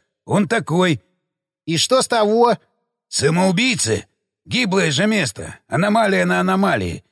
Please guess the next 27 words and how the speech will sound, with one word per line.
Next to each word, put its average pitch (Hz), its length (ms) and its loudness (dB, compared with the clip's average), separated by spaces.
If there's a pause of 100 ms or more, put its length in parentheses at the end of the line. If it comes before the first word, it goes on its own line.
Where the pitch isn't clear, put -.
(180)
Летом 196 360 0
ещё 175 340 -2
куда 180 300 0
ни 156 120 0
шло, 127 220 -2
а 110 100 0
сейчас 190 360 0
туда 185 240 0
соваться 185 440 0
последнее 190 600 0
дело». 160 420 0 (420)
«Да 110 140 -6
мы 147 140 2
нормально 151 500 2
дошли», — 185 500 0 (300)
пробормотал 98 600 -6
я. 90 240 -8 (120)
«Оттуда». 143 560 -4 (400)
«Повезло». 175 760 2 (320)
«Хе, 202 200 -2
не 202 180 0
повезло, 240 500 2
а 214 80 4
проводник 240 540 2
хороший», — 196 580 0 (460)
хохотнул 117 440 -6
Напалм. 101 500 -4